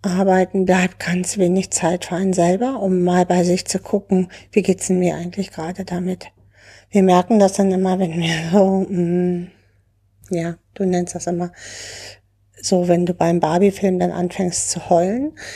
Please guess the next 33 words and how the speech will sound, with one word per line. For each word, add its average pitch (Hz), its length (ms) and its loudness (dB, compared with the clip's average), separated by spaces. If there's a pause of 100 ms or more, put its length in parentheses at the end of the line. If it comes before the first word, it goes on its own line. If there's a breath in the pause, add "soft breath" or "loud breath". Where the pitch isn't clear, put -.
(480 loud breath)
oder 170 340 0 (920)
emotional 190 720 2
reagierst, 190 960 2
sag 208 340 0
ich 208 160 -8
mal 202 160 -2
besser, 196 500 0 (760)
dass 175 460 0
du 190 140 0
dann 170 240 0
eigentlich 175 320 -4
drüber 226 320 4
bist 220 340 0
und 190 160 -4
dass 175 160 -4
du 208 100 -6
gu-, 214 160 -8
nicht 190 260 -2
gut 180 180 -4
auf 175 140 -4
dich - 180 -16
geachtet 196 640 -2
hast, 165 260 -2 (760 loud breath)
was 196 360 2
in 196 160 2
dieser 190 280 2
Situation 190 800 2
mit 190 160 0
dem 180 140 -2
Ausgleichen 185 720 0
kaum 185 320 0
möglich - 480 -2
ist, - 260 -4